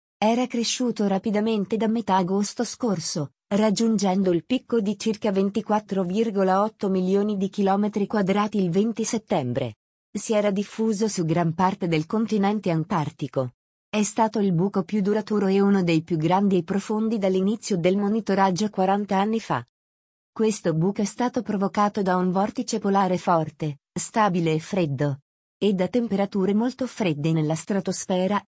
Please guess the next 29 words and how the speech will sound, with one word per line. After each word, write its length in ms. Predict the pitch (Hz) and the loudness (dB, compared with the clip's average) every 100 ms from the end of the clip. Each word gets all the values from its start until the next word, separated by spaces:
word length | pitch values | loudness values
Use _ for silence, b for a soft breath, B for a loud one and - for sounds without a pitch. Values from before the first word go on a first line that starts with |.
| - 185 | -2 2
lo 160 | 196 | 4
strato 480 | 196 - 208 202 214 | 2 -2 0 0 0
dell'atmosfera 880 | 226 214 196 202 190 - 185 180 175 | -2 -2 -2 0 -2 0 0 2 0
tra 180 | 170 160 | -2 -2
circa 380 | - 233 - 202 | 0 -2 0 0
dieci 340 | 220 269 233 | 0 0 -4
chilometri 640 | - 240 202 151 147 156 160 | -2 0 0 0 -4 -2 -2
e 60 | |
circa 400 | 160 226 202 214 | 0 -2 0 -2
cinquanta 560 | 202 214 196 202 202 196 | -2 -2 2 0 0 -2
chilometri 560 | 196 170 180 185 233 | 2 2 2 0 -2
di 140 | 202 202 | 0 -2
altitudine, 760 | 208 208 202 180 165 170 190 _ - | -2 -6 -2 0 2 0 -2 _ -8
spiega 460 | - - 214 196 | -8 -2 -2 0
l'om, 440 | 196 175 151 143 143 - - | 2 2 2 0 -4 -8 -6
gli 200 | 202 214 | -2 0
stessi 440 | 196 226 220 - | -2 -4 -4 -4
fattori 540 | 190 208 - 233 220 202 | -6 -8 -2 0 2 2
meteorologici 840 | 180 170 165 160 165 180 185 - | 0 0 2 2 2 0 -2 -2
che 140 | 220 185 | 0 2
hanno 220 | 190 170 | 2 0
contribuito 720 | 220 214 214 196 220 233 226 | -2 -2 -2 0 0 0 0
al 120 | 214 | 0
buco 300 | 185 220 220 | 0 -2 -2
dell'ozono 680 | 175 170 175 165 175 190 185 | 0 2 0 2 2 2 2
record 440 | 185 190 220 208 180 | 2 0 0 0 2
nell'Artico 640 | 165 160 180 196 208 226 | 2 2 2 0 -4 -2
del 180 | 196 196 | 0 0
duemilaventi. 920 | 180 202 208 240 233 226 160 143 156 | 2 2 2 0 0 0 0 -2 -4